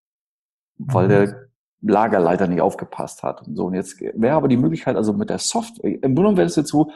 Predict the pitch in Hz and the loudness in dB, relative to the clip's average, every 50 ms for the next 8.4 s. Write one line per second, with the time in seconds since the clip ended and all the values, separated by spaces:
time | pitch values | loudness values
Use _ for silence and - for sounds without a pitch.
0 | - - - - - - - 139 135 131 127 127 110 110 - - 117 110 - - | -14 -8 -8 -8 -6 -4 0 2 4 4 6 6 4 4 2 0 0 -2 -2 -2
1 | - - - - 85 82 80 - - - - _ _ _ _ _ _ _ _ _ | -8 -8 -8 -6 -6 -6 -6 -8 -10 -16 -20 _ _ _ _ _ _ _ _ _
2 | _ _ _ _ - - 98 95 101 101 104 120 120 - - - - - - - | _ _ _ _ -8 -6 -2 0 0 0 0 -2 -4 -4 -2 -2 -2 -2 -2 -2
3 | - 98 - 64 90 87 90 90 85 82 - - - - - - - - _ - | 0 0 2 0 -2 -4 -4 -2 0 0 2 0 0 -2 -10 -18 -20 -14 _ -8
4 | 110 - - - 139 139 151 160 - - 123 123 107 113 120 117 113 110 - - | -8 -8 -8 -6 -4 -2 -2 -2 0 2 2 2 2 2 2 2 0 0 -2 -2
5 | 101 - 160 220 - - - - 131 - - - 104 - - 82 85 110 151 165 | 0 0 0 0 -2 -2 -4 -4 -4 -4 -4 -4 -4 -2 0 -2 0 0 0 -2
6 | - - 110 - - 110 110 - - 165 165 135 104 98 107 110 110 98 92 90 | -2 -4 -6 -4 -4 -4 -2 -2 -2 0 0 0 0 2 2 2 2 2 2 0
7 | 95 95 95 95 - - - 92 95 95 92 92 - - - 98 95 92 - - | 2 2 2 0 -2 -2 -2 0 0 0 0 -2 -4 -8 -6 -6 -6 -6 -10 -14
8 | - - 104 101 117 - - | -8 -4 -2 -2 -2 -2 -6